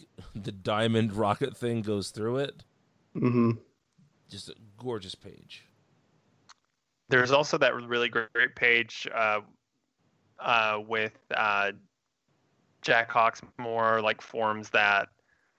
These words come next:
Speaker 3: golem out of, like, steel beams and things on the left side, and then,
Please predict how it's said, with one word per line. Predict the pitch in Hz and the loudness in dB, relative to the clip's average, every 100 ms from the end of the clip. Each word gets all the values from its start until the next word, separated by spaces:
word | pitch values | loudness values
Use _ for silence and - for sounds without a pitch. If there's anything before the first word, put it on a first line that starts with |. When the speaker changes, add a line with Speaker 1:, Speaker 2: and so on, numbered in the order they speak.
| _ - - - - | _ -12 -12 -6 -2
Speaker 3:
golem | 110 113 113 110 110 | 0 2 2 2 4
out | 107 | 4
of, | 107 104 104 - - _ _ _ _ _ _ _ _ _ _ _ 190 185 _ - | 4 2 0 -10 -20 _ _ _ _ _ _ _ _ _ _ _ -18 -18 _ -6
like, | 117 113 _ _ _ _ _ _ _ _ _ _ _ _ _ | -4 -4 _ _ _ _ _ _ _ _ _ _ _ _ _
steel | - - 143 120 117 | -16 -4 2 2 2
beams | 113 113 117 117 | 0 -2 -4 -6
and | 127 | -4
things | 131 127 123 123 123 - 117 | 0 2 2 0 -4 -8 -2
on | 117 110 | -2 0
the | |
left | 110 110 - | 2 2 2
side, | 123 120 117 117 | 2 4 4 2
and | 110 | 0
then, | 107 104 104 104 | 0 0 -2 -8